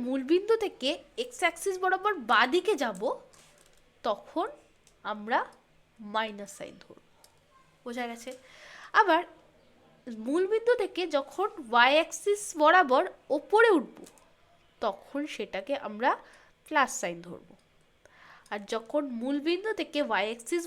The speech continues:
বরাবর নিচে যাব, তখন সেটাকে আমরা কি ধরব? মাইনাস সাইন। মানে বোঝা গেছে? এটুকু বোঝা গেছে, মানে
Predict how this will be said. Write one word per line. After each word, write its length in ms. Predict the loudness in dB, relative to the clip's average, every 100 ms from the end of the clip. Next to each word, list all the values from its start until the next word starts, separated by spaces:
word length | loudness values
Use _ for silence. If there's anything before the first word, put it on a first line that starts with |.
| 4
বরাবর 380 | 6 6 4 2 0 -20 -16 -8 0
নিচে 320 | 2 2 2 4
যাব, 220 | 4 2 0 -2 -2 -18 _ -4
তখন 320 | -4 -4 -6 -6 -4
সেটাকে 340 | -8 -8 -8 -8
আমরা 140 | -10 -12
কি 80 | -10 -2
ধরব? 200 | -2 0 -2 -2 -20 -18 -10
মাইনাস 360 | -10 -10 -14 -16
সাইন। 200 | -18 -18 -20 _ _ _ _ _ _ -14
মানে 140 | -8 -4 -2
বোঝা 160 | 0 0
গেছে? 200 | -2 -6 -10 _ -20 -16 -8
এটুকু 220 | -4 -2 0
বোঝা 180 | 2 2
গেছে, 140 | 0 -2 -2
মানে 140 | -2